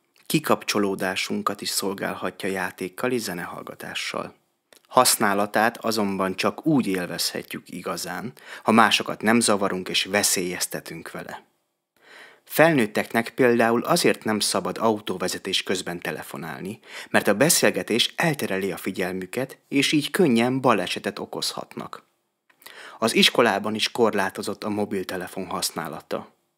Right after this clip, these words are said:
Minden tanulónak ismernie és követnie kell az érvényes házi rendet, be kell tartania a szabályokat.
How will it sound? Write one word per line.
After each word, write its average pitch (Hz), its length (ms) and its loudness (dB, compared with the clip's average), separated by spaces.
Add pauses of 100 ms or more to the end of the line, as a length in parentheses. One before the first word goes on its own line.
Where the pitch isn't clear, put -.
(220)
Minden 113 480 4
tanulónak 92 600 -2
ismernie 98 920 -4
és - 200 -2
követnie 95 600 0
kell 120 260 0
az - 240 -6
érvényes 123 480 0
házi 85 360 -6
rendet, 95 440 -4 (260)
be 175 140 4
kell 95 220 0
tartania 110 580 2
a 101 40 0
szabályokat. - 880 -4